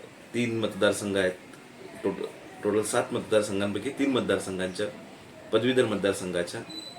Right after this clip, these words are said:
विधान परिषदेच्या निवडणुका ह्या उद्या आहेत.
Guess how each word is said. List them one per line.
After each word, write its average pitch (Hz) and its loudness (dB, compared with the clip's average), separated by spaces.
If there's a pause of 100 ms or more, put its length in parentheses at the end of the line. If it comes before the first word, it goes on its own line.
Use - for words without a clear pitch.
(460)
विधान 107 4
परिषदेच्या 95 -2
निवडणुका 90 -2 (800)
ह्या 110 -4 (560)
उद्या 98 2
आहेत. - -10